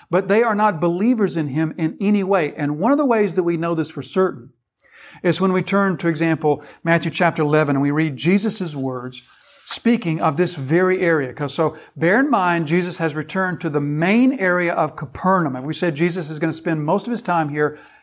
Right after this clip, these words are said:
in and around Capernaum. So speaking of Capernaum, Jesus says in Matthew eleven, "And you, Capernaum, will be exalted to heaven?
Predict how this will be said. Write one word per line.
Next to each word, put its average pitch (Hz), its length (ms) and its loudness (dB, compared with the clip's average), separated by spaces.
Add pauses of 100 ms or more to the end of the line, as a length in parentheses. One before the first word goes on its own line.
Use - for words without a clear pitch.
in 202 160 4
and 247 100 4
around 165 400 2
Capernaum. 202 600 -2 (340)
So - 140 0
speaking 262 460 2
of 220 200 2
Capernaum, 156 540 -4
Jesus 180 340 0
says 165 240 0
in 156 80 -4
Matthew 160 320 0
eleven, 165 340 2
"And 170 220 0
you, 269 160 4
Capernaum, 165 540 -2
will 170 140 -2
be 185 140 2
exalted 185 540 0
to 165 80 -4
heaven? 240 420 0